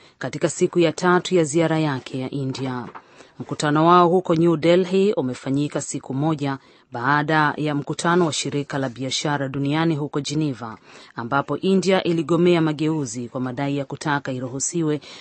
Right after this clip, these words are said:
kuuza akiba yake ya chakula kwa maskini kwa bei ya ruzuku. Sheria za W T O zinasema chakula hicho kinaweza tu kuuzwa kwa bei ya soko.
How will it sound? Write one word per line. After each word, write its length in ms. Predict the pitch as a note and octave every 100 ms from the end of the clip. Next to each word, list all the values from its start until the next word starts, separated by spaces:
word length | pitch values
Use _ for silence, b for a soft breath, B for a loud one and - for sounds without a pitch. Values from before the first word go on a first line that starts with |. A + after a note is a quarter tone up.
| -
kuuza 400 | D3+ D3+ D3+ D#3
akiba 300 | D3 D#3+ D3+
yake 340 | D#3 E3+ E3+
ya 60 | E3
chakula 460 | - E3 - F3 D#3+
kwa 140 | D#3
maskini 580 | D#3 C#3+ - F#3 C#3 C3
kwa 160 | -
bei 260 | C#3 C#3 A#2+
ya 80 | B2
ruzuku. 680 | B2+ A2+ B2+ - C3+ B2+ A#2 B B B B
Sheria 640 | - - D3+ F#3 F3 D#3+
za 280 | C#3+ E3 D#3
W 460 | D#3 D3 D#3 E3+ D#3+
T 300 | - D3 C3+
O 300 | E3 E3 G3+
zinasema 500 | D3+ B2+ B2 - C#3
chakula 340 | C3 C#3 B2+ B2
hicho 400 | D3+ E3+ D3+ C#3 B B -
kinaweza 600 | F#3+ F3 E3+ D3+ A#2+ C3
tu 260 | - G3 -
kuuzwa 420 | C#3+ D#3+ C#3+ D#3
kwa 100 | D3+
bei 280 | C#3 C3+ A#2
ya 80 | A#2
soko. 580 | - B2 - B2 A#2+